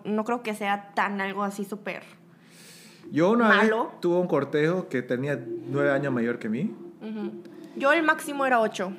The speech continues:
Speaker 2: Y lo que me di cuenta a mí es que, eh, la dinámica de poder es
Speaker 1: Sí, eso sí.
Speaker 2: bien grande, ¿me entendés? Entonces
Speaker 1: ¿Pero fue coreano?
Speaker 2: Mm, mm. Eh,
Speaker 1: Yo
Speaker 2: no,
Speaker 1: también.
Speaker 2: coreano-americano.
Speaker 1: Ah,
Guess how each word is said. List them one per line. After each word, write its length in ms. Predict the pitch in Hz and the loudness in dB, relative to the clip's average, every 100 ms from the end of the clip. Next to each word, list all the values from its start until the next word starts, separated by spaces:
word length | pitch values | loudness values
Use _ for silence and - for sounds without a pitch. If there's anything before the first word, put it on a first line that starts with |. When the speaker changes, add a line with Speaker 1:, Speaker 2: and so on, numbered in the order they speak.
| - | -8
Speaker 2:
Y 180 | 131 127 | -2 0
lo 200 | 120 123 | 0 0
que 100 | 131 | -2
me 120 | 127 | 0
di 140 | 143 160 | 2 2
cuenta 340 | 165 165 156 | 2 2 0
a 40 | |
mí 160 | 127 135 | 0 0
es 260 | 151 139 143 | -2 -2 -2
que, 460 | 131 120 113 113 | 0 0 0 -4
eh, 380 | 120 113 113 113 | -6 -4 -4 -4
la 280 | 110 110 110 | -4 -4 -4
dinámica 540 | 117 117 147 156 - | -2 0 2 2 0
de 80 | 123 | 0
poder 520 | - 113 113 139 151 - | 0 -2 -2 -2 -6 -8
es 300 | 120 123 120 - - - - | -4 -2 -4 -12 -20 -20 -10
Speaker 1:
Sí, 260 | 220 175 113 | -8 -6 -4
eso 100 | 117 120 | -2 0
sí. 20 | |
Speaker 2:
bien 600 | 120 123 123 120 120 113 - - - - - - - - - - - - | 0 0 0 -2 -4 -6 -10 -20 -20 -20 -20 -20 -20 -20 -20 -20 -18 -6
grande, 400 | 117 139 123 107 | 2 2 2 -2
¿me 80 | |
entendés? 340 | 95 104 120 175 | -4 -6 -6 -6
Entonces 260 | 135 123 254 | -6 0 2
Speaker 1:
¿Pero 120 | 262 | 2
fue 360 | 262 294 302 302 | 2 2 2 4
coreano? 380 | 302 285 285 508 - - | 2 2 0 -6 -10 -20
Speaker 2:
Mm, 280 | 156 - 127 | -18 -14 -8
mm. 220 | 113 101 - | -8 -8 -8
Eh, 40 | 160 | -2
Speaker 1:
Yo 60 | 156 | 0
Speaker 2:
no, 100 | 175 | 0
Speaker 1:
también. 200 | 220 214 | -2 2
Speaker 2:
coreano-americano. 760 | 165 175 196 156 120 117 104 92 - - | 4 6 6 4 0 -2 -6 -8 -20 -18
Speaker 1:
Ah, 260 | - 190 190 | -12 -8 -8